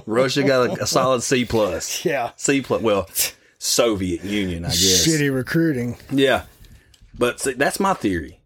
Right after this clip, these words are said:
Speaker 1: Like, a lot of, of the organizations throughout the world, the people that began those are of Nazi origins.
Speaker 2: Yeah.
Speaker 1: And they were never tried. Never tried.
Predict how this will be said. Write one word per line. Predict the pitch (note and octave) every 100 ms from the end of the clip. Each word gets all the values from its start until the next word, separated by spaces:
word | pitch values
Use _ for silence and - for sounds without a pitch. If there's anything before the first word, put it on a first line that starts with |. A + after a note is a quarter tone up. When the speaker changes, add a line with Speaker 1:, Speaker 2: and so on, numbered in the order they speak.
| _ _
Speaker 1:
Like, | G#2 G2+ G2
a | G2
lot | F#2+ A#2+ E3 F3+
of, | D#3 B2
of | A#2+ A#2+ G#2+
the |
organizations | - C#3+ C#3+ A2 A2+ C3 C#3 G2+ F2+
throughout | G#2+ B2 C3+
the | A2
world, | A#2 D3 D#3 D3+ C#3 _ _ _ _ _ -
the | F#2
people | F2 D3+ F#3+ E3
that | D3+ A2+
began | G#2 G#2+ C3+ F3 E3
those | A2+ G2 F#2+ F2 - _
are | G2+ C#3
of | B2+ D3+ B2+ - - _ _ _ _ _ _ _ _ -
Nazi | G2+ B2 B2+ - A#2+ A#2 G#2+ - _ _ _ _ _
origins. | A#2+ A#2 G2+ F2 E2 D#2+ - - - _ -
Speaker 2:
Yeah. | - - _ _ _ _
Speaker 1:
And | A#2 A2 G#2 G2+ F#2+ D#2+
they | A2
were | B2+ D3
never | D3+ D#3
tried. | E3 F3 A#2 D#2+ _ _ _ G2
Never | B2
tried. | D#3 D#3 D#3+ D#3